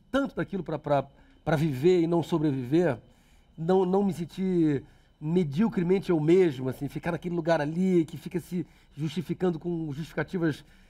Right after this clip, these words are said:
que são inteiramente m-, pequenas, medíocres, bobas e tal, aquele troço me aponta pra um, pra uma coisa muito maior, e assim, isso me, isso me dá um prazer, isso me dá vontade de fazer também.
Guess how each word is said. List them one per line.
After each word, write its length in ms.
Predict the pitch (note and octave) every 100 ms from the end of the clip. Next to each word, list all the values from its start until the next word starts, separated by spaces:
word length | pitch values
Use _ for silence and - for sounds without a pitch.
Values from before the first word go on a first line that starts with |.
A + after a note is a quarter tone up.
| _
que 100 | -
são 420 | E3+ - F#3+ F3 D3+ - -
inteiramente 400 | D3+ G3 F#3+ F3+
m-, 580 | F3 F3 F3 D#3 E3 D3
pequenas, 500 | - - G#3+ G#3+ D#3+
medíocres, 540 | E3+ D3+ C3 G3+ D#3
bobas 540 | C3 C#3 G#3 F#3+ D3+ C3
e 40 |
tal, 320 | E3+ F#3+ F#3 - - - - -
aquele 280 | - - G#3+
troço 260 | G3+ G#3 G#3+
me 60 |
aponta 260 | G3+ G#3 G#3
pra 80 | F#3+
um, 100 | G3+
pra 120 | F#3+
uma 40 |
coisa 140 | G#3 G3
muito 160 | G3+
maior, 500 | G#3 G#3 F3 E3+ F3
e 60 | D#3
assim, 220 | C#3+ D#3+
isso 200 | E3 -
me, 100 | F3+ A3+ E3+ A3+
isso 180 | D#3+ -
me 80 | E3+
dá 100 | D#3+
um 80 | F3
prazer, 320 | F#3 E3+ E3
isso 120 | D#3
me 40 | E3
dá 80 |
vontade 220 | F3 F3 E3
de 60 |
fazer 360 | G3 E3 C#3 E3+
também. 380 | F3 D3+ D3